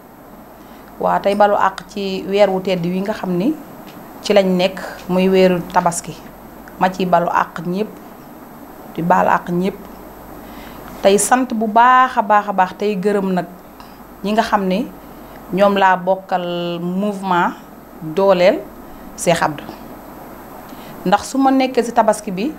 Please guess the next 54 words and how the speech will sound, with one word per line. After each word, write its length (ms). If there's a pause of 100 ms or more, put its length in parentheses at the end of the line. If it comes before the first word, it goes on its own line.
(280)
avant 300
boog 180
ñuy 220
liggéey, 340
di 100
liggéey 240
ak 140
Cheikh 200
Abdou, 240
di 60
liggéey 260
ba 120
tey 260
ñëw, 160 (840)
war 200
na 120
maa 200
mën 180
a 40
toog 240
sant 280 (400)
militant 520
yi 100
nga 120
xamee 320
ni 100
si 260 (120)
ñoo 160
nekk 220
ci 60
sama 240
ginnaaw 380 (260)
ak 100
militante 600
yi 100
nga 100
xam 100
ne 60
ñoo 100
nekk 140
sama 240
ginnaaw. 300 (1120)
Di 120
ñaan 400
nag 120 (240)
Cheikh 340
Abdou, 240 (520)
di 100
ko 100
ñaanal 320
gudd 180
fan 220
ak 120
wér. 260